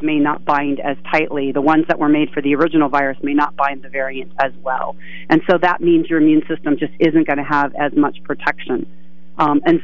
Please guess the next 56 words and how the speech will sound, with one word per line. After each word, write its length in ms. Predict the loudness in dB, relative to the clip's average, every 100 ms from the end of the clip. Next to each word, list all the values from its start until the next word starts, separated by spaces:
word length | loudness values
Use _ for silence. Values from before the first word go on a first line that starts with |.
| 2
so, 320 | 2 4 2
yeah, 200 | 2 0
we 160 | 0 -2
wanna 260 | 0 0
try 200 | 0 0
to 80 | 0
avoid 300 | 0 -2 -2
that. 180 | -2 2
Now, 160 | 2 2
the 80 |
good 280 | 0 0 0 0
thing 140 | 0
with 120 | 0
these 140 | 0 2
R 180 | 2 2
N 80 | 2
A 120 | 2
vaccines 540 | 0 -2 -4 -4 -4 -4
is 100 | -6 -6
it's 140 | -6
a 100 | -8 2
relatively 640 | 2 2 -2 -2 0 0 2
simple 240 | 0 0
process 500 | 0 0 0 -2 -6 -4 -8
to, 100 | -10
to 200 | -10 -10 -4
change 300 | 2 2 2
them. 180 | -4 -8 -8 -10 -10 -2 0
So 80 |
if 80 | 2
we 140 | 4 4
know 320 | 6 4 2
the 100 | -2 -4
sequence 300 | -2 -2 -2
of 100 | -2
the 80 | 0
variants, 440 | 0 2 0 0
which 180 | -6 0
we 120 | 0
do, 440 | 4 2 2 -2 -6 -10 -10 -4
we 80 | -4
can 160 | 2 4
then 160 | 4
go 200 | 4 4
in 340 | 4 4 4 2 0
and 240 | 2 4
mo-, 160 | 4 2 0
and 220 | -4 -2
change 420 | 2 4 2 -2
those 240 | -2 -2 -2 -2
R 180 | 2 4
N 100 | 4
A 100 | 2
vaccines 560 | 0 -4 -4 0 0 -2
to 60 | 2
match 320 | 4 4